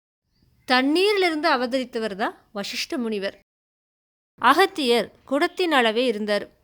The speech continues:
அசுரன் தாரகனோ குடத்தின் அளவு உள்ள ஒருவரால் தான் தனக்கு மரணம் நிகழ வேண்டும் அப்படிங்கிற வரத்தை பெற்றவன்.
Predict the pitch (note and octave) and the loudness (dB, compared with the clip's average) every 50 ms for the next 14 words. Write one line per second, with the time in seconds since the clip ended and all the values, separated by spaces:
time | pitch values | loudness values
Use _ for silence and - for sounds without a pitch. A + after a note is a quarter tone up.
0 | _ _ _ _ _ _ _ _ _ _ _ _ _ _ - G3 A3+ A3+ - D#4 | _ _ _ _ _ _ _ _ _ _ _ _ _ _ -2 0 0 0 0 2
1 | D4+ D4+ C#4 A3+ - - A3+ A3 A#3 B3+ B3 A#3+ A3+ B3 A3 G#3+ G#3+ A3+ - _ | 2 2 0 0 0 2 6 6 6 6 4 2 0 0 -2 -2 -4 -6 -6 _
2 | _ _ _ _ _ - - E3+ G#3 A3 - - E4 F4 F4+ E4 D#4 D4+ D4 D#4 | _ _ _ _ _ -16 -10 -10 -10 -8 -4 -2 0 4 6 6 6 6 4 2
3 | D4 C#4+ C#4 C4 B3+ B3+ B3+ B3 B3+ B3 B3 A#3+ A3+ G#3+ A#3+ D4+ E4+ - E4 D4 | 2 2 4 4 4 4 2 2 2 2 2 2 2 0 -2 -6 -4 -2 -2 -2
4 | D4 C#4+ C#4 A#3+ A3+ A3 A#3 C#4 D#4+ D#4+ F4 E4 D4 C4+ C4+ C#4+ C4+ C4 A#3 A#3+ | -2 -2 -4 -4 0 0 0 0 0 -2 -2 -2 -2 -4 -2 -2 -2 0 0 0
5 | A3+ A3+ G#3+ A3+ G3+ E3+ - _ _ _ _ - F3+ - - B3 B3+ B3+ A#3+ A#3 | -2 0 -2 -4 -6 -6 -10 _ _ _ _ -14 -14 -10 -6 -6 -4 -2 -2 -4
6 | A#3 F#3+ F#3 F#3+ G3+ G#3+ G#3+ - A#3 - G#3+ G3+ - A3 G#3 G3+ - | -4 -4 -4 -6 -6 -8 -8 -10 -12 -12 -12 -10 -6 -6 -4 -6 -6